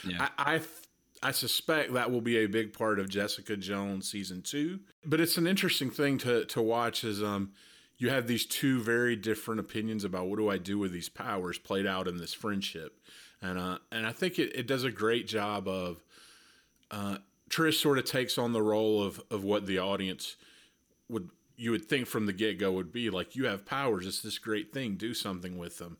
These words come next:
Speaker 1: Yeah, sure.
Speaker 2: And yet Jessica has had this other experience that, uh, is not that.
Speaker 1: Yeah, I think I, I kinda go back to, like, Good Will Hunting, you know, a little bit. You know, you've got, like, this character who's a genius,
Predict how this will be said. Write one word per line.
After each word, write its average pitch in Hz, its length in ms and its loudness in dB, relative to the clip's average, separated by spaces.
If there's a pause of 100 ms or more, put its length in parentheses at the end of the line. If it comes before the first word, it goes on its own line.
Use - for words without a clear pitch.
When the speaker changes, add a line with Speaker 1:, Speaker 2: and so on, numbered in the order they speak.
(100)
Speaker 1:
Yeah, 92 200 -4
sure. 87 280 -4 (400)
Speaker 2:
And 113 160 0
yet 110 420 0
Jessica 101 540 0
has 92 240 -2
had 90 240 -2
this 90 200 -4
other 87 340 -2
experience 82 680 -8
that, 82 180 -8
uh, 80 220 -14 (100)
is 92 160 -8
not 147 240 -2
that. 76 180 -12 (220)
Speaker 1:
Yeah, 123 180 -8
I 147 60 2
think 233 200 0 (100)
I, 120 200 -2
I 117 80 0
kinda 135 220 2
go 117 60 4
back 107 140 2
to, - 80 -2
like, 101 120 -2
Good 104 140 2
Will 95 160 2
Hunting, 92 360 0
you 110 80 2
know, 107 60 0
a - 20 0
little 110 160 2
bit. 113 240 0
You 113 80 0
know, 101 80 0
you've 98 260 -2
got, 101 260 -2
like, 92 120 -4
this - 160 -6
character 101 540 0
who's 92 280 2
a 95 40 0
genius, 160 560 2